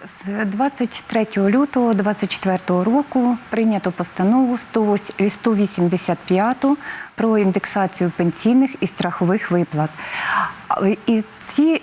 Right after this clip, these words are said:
ця індексація проводилась і в минулому, і позаминулому році, і на сьогодні продовжується індекса-, е, індексуватися пенсії, перераховуватись для такої категорії пенс-, пенсіонерів, яким пенсія призначена відповідно до Закону України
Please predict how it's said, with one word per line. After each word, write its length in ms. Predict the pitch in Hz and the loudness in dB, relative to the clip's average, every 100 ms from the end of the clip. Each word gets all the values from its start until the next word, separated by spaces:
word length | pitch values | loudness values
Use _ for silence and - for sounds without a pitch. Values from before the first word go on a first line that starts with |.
| - | -2
ця 200 | 254 262 | 0 4
індексація 800 | 262 226 - - 254 262 247 233 | 4 2 -2 0 0 0 0 0
проводилась 720 | 208 196 202 185 180 180 - | 0 0 2 2 2 0 0
і 100 | 214 | 2
в 20 | |
минулому, 600 | 208 180 190 262 269 254 | 4 6 6 6 6 4
і 40 | 233 | 2
позаминулому 920 | 180 170 170 170 175 262 269 262 254 | 0 0 2 4 4 4 6 4 4
році, 420 | 254 247 - - 214 | 0 0 -2 -2 0
і 60 | |
на 160 | 202 202 | 2 0
сьогодні 580 | - 190 254 294 285 285 | 0 2 4 4 4 2
продовжується 760 | 220 196 208 196 196 175 - | 0 2 2 2 0 0 0
індекса-, 520 | 180 175 - 185 180 - | 0 0 -2 -2 0 2
е, 80 | 190 | 2
індексуватися 880 | 202 196 208 - 202 196 180 - 170 | 2 2 0 0 0 2 0 -4 -2
пенсії, 380 | 190 269 294 262 | 2 2 2 0
перераховуватись 1000 | 233 220 214 208 - 208 196 185 185 - - - - | 2 2 2 0 2 2 2 0 -2 -4 -10 -12 0
для 140 | 185 | 0
такої 300 | 202 214 226 | 2 2 2
категорії 720 | 214 202 208 190 202 190 185 185 | 2 -2 0 2 2 4 4 2
пенс-, 380 | 180 180 - - | 0 -2 -2 -4
пенсіонерів, 720 | 208 214 - 214 240 294 254 202 | 0 0 2 2 4 4 4 2
яким 440 | 202 - 220 202 - | 0 2 2 2 0
пенсія 420 | 196 185 - 175 | 0 0 0 0
призначена 680 | - 175 180 165 - 165 165 | 0 2 2 2 2 2 2
відповідно 600 | 180 - 202 196 175 175 | 0 0 0 2 2 2
до 120 | 180 | 2
Закону 440 | 185 - 185 175 | 0 0 2 2
України 460 | 170 - 170 160 | 2 0 2 2